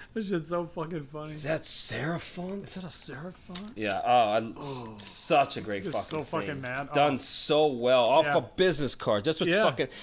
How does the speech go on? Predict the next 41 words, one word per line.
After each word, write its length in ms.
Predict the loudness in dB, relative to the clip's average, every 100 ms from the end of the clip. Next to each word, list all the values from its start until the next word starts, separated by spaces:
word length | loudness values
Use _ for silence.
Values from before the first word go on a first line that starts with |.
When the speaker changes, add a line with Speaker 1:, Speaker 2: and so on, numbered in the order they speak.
| -2
Speaker 2:
and 100 | 0
it's 140 | 2
so 180 | 4 4
memorable. 460 | 4 2 2 2 2
That's 180 | 0 0
how 60 |
fucking 360 | -4 -4 -4 0
Speaker 1:
Yeah. 180 | 2 2
Speaker 2:
good 100 | 0
that 80 |
shit 240 | -6 -8 -8
was, 180 | -8 -8
Speaker 1:
Yeah. 180 | -8
Speaker 2:
you 80 | -8
know? 160 | -10 -12 -14 -20 -20 -20 -20 -20 -20 -20 -20 -20 -20 -20 -18 2
Yeah, 220 | 6 8
so 120 | 6
you 60 | 6
guys 160 | 4
get 100 | 4
a 60 | 2
bogo 420 | 4 4 6 2
today. 540 | 2 2 4 4 2 -4 -8
As 160 | -4
you 60 | -2
can 140 | -2
see, 280 | 0 2 2
things 360 | 0 0 0 0
have 280 | -4 -6 4
definitely 1300 | 4 6 4 4 4 4 4 4 4 4 2 0 -4 -12 -20 -20 -4
changed. 920 | 0 4 6 6 4 4 2 0 -2 -6 -18 -20 -20 -20 -20 -20 -6
The 60 | -4
tone 420 | -2 2 4 4
even 200 | 4 2
in 120 | 0 -2
his 180 | -4
letters. 580 | 0 2 4 2 -4 -12 -18 -20 -6
Like, 120 | -2
it's 120 | 0 0
crazy. 520 | 4 6 6 2 -8 -4
Speaker 1:
Yeah. 300 | -2 0